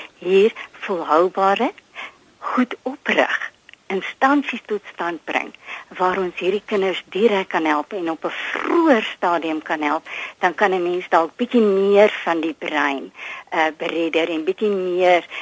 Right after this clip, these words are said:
help om dan ten minste 'n praktisiteit daar te vorm. Want jy weet, dit het 'n geweldige invloed op die kind se, se gedrag,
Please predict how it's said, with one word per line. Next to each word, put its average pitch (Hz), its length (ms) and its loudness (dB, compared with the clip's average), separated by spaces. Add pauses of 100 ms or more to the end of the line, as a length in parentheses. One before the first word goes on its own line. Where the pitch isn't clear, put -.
(140)
help 165 380 -2
om 180 200 -10
dan 165 220 -2
ten 175 200 -8
minste 233 360 -2
'n - 240 0
praktisiteit 240 1000 -4
daar 156 240 -2
te - 100 -16
vorm. 156 400 -8 (600)
Want 214 140 -4
jy 226 120 2
weet, 247 260 6
dit 240 160 6
het 240 160 0
'n 220 140 4 (240)
geweldige 240 960 0
invloed 190 500 -6
op 185 100 -6
die - 80 -12 (180)
kind 180 280 0 (100)
se, 175 180 0 (380)
se 190 120 2
gedrag, 170 800 0